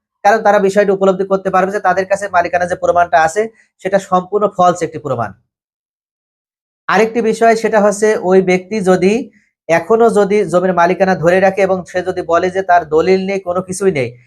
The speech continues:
কিন্তু সে দীর্ঘদিন ধরে জমির মালিকানা ভোগ দখল করে আসে এবং সে বা-, একটানা বারো বছর বা তার অধিক সময়কাল জমির মালিকানা ধ-, ধ-, ধরে রেখেছে, এরকম কথা যদি সে বলে, এক্ষেত্রে আপনি দেখবেন যে সত্যিকার অর্থে তার তামাদি আইনে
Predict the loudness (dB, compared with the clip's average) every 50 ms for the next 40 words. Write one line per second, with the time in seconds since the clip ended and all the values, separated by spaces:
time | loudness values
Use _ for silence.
0 | _ _ _ 0 0 2 2 0 -2 -2 0 0 0 0 2 0 0 2 2 2
1 | 2 2 2 2 2 2 2 2 2 2 2 2 2 2 0 0 0 -2 -2 0
2 | 0 -2 -2 -2 -4 -4 -4 -4 -4 -2 0 2 2 0 0 -2 -6 -6 -6 -8
3 | _ _ _ _ -4 -2 0 0 0 -2 -2 -2 -2 -2 0 0 0 2 0 -2
4 | -2 -2 -4 -2 -2 0 2 2 2 2 2 0 -2 -2 -2 -2 -2 0 0 0
5 | 0 0 0 -2 -4 -6 -6 -6 -4 -4 -2 0 -2 -2 -2 -2 -2 -2 -2 0
6 | 0 0 0 0 0 0 0 0 0 0 -2 -2 -2 -2 0 0 0 0 0 0
7 | 2 2 2 0 -2 -4 -4 -4 -4 -8 -8 _ _ _ _ _ _ 0 2 2
8 | 2 0 0 0 0 0 2 2 0 0 -2 -4 -2 -2 -2 0 2 2 2 2
9 | 0 -2 -4 -6 -4 -6 -4 -2 -2 -2 -2 -2 -6 _ _ _ _ _ _ -2
10 | -2 -2 0 -2 -2 0 2 2 2 2 0 0 -2 -2 -2 -6 -6 -6 -8 -6
11 | -4 -2 0 2 2 2 0 -2 -4 0 0 0 0 0 -2 0 0 0 2 2
12 | 0 2 2 2 4 4 2 2 0 -4